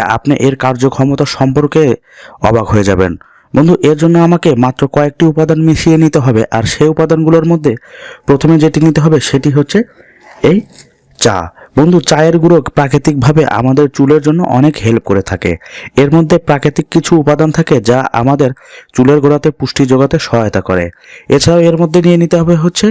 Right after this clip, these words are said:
টক দই। বন্ধু, বাজার থেকে আপনি খুব ভালো মানের টক দই কিনে নিয়ে এর মধ্যে ব্যবহার করবেন। তো আমি এখানে এক চামচের মতো এই টক দই নিয়েছি। এই টক দইয়ে প্রচুর পরিমাণ ভিটামিন সি, এখানে আছে মিনারেল এবং অনেক কিছু উপাদান আছে যা আপনার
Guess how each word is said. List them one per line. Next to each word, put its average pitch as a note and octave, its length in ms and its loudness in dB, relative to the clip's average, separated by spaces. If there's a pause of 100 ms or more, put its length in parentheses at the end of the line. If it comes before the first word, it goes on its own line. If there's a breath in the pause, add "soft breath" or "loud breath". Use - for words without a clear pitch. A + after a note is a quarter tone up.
(120)
টক A2 160 -2 (120)
দই। F#2+ 160 2 (420 loud breath)
বন্ধু, D3+ 280 2
বাজার C3+ 280 0
থেকে F3 140 2 (100)
আপনি D#3+ 160 -2 (100)
খুব C#3+ 180 0
ভালো C3 300 0
মানের D3+ 260 2
টক C3+ 220 0
দই D#3 200 2
কিনে C#3+ 240 2
নিয়ে D3+ 120 4 (140)
এর B2 140 2
মধ্যে C3+ 160 0 (100)
ব্যবহার A2 340 0
করবেন। F#2 280 -2 (540 loud breath)
তো - 60 0 (180)
আমি D3+ 200 4
এখানে E3 240 2 (300)
এক C3+ 140 -6
চামচের D3+ 420 2
মতো D#3 140 0 (140)
এই C#3+ 60 2 (100)
টক C3+ 220 0
দই D#3+ 200 2
নিয়েছি। A#2+ 300 0 (840 loud breath)
এই D#3 140 2
টক F3+ 220 2
দইয়ে F3+ 160 4 (100)
প্রচুর D3 300 2
পরিমাণ E3+ 260 2 (120)
ভিটামিন D3 400 0 (100)
সি, B2+ 140 0 (840 loud breath)
এখানে D#3 240 2 (100)
আছে D#3+ 160 2 (420)
মিনারেল C3+ 360 2 (120)
এবং C#3+ 120 2 (180)
অনেক C#3+ 160 2 (100)
কিছু - 180 -2 (140)
উপাদান C#3+ 280 0
আছে D3+ 180 -2 (120)
যা B2+ 80 0 (100)
আপনার C#3+ 200 -4